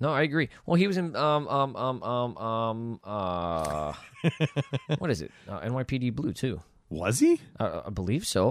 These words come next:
Speaker 1: Or, or
Speaker 2: Interesting.
Speaker 1: one of those shows like that. He,
Speaker 2: Interesting.
Speaker 1: he spent a lot of time on there too, dude.
Speaker 2: Wow.
Speaker 1: Um, oh, no, Law and Order.
Speaker 2: Oh, interesting.
Speaker 1: Yeah, he spent a lot of time on Law and Order, dude. Nineteen ninety to ninety-four.
Speaker 2: I did not know that. Wow.
Speaker 1: Yeah.
Speaker 2: Tidbits, you got any?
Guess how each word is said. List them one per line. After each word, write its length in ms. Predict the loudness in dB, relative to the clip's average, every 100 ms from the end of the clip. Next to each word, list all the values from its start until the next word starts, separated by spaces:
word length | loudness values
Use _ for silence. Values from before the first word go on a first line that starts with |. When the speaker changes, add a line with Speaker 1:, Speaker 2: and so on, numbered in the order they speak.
| 2
Speaker 1:
Or, 140 | 2
or 40 | 4
Speaker 2:
Interesting. 420 | 8 8 8 6
Speaker 1:
one 120 | 6
of 60 | 4
those 140 | 2
shows 300 | 2 0 0
like 180 | -2 -2
that. 220 | -2 -4 -6 _ 0
He, 80 | 2
Speaker 2:
Interesting. 360 | 4 2 4
Speaker 1:
he 80 | 4
spent 260 | 2 0 4
a 40 |
lot 180 | 6 6
of 40 | 4
time 280 | 2 4
on 160 | 2 0
there 140 | -2
too, 280 | -6 -4 -2
dude. 220 | -2 -4 -8 _ -20 -10
Speaker 2:
Wow. 880 | -2 2 4 6 6 6 4 2 0
Speaker 1:
Um, 500 | 0 0 0 -2 -4 -10 _ _ _ _ _ -10
oh, 60 | 2
no, 120 | 4
Law 180 | 8 8
and 80 | 6
Order. 260 | 4 0 -6 _
Speaker 2:
Oh, 260 | 6 6 6
interesting. 360 | 2 0 2
Speaker 1:
Yeah, 120 | 4 4
he 80 |
spent 220 | 0 -2 2
a 40 |
lot 140 | 4
of 60 | 4
time 200 | 4 2
on 100 | 0
Law 100 | -4
and 80 | -2
Order, 220 | -4 -4
dude. 260 | -4 -2 0
Nineteen 360 | 0 0 -2
ninety 260 | 0 0 0
to 80 | -2
ninety-four. 540 | -4 -4 -4 -2 -2
Speaker 2:
I 60 | -2
did 120 | -2
not 220 | 0 0 4
know 220 | 4 6
that. 260 | 4 2 -2
Wow. 300 | 0 4 6
Speaker 1:
Yeah. 180 | 4 0 -12 _ -20 -20 -20 -20 2
Speaker 2:
Tidbits, 440 | 8 10 8 2 2
you 80 | 8
got 180 | 10
any? 280 | 10 6 2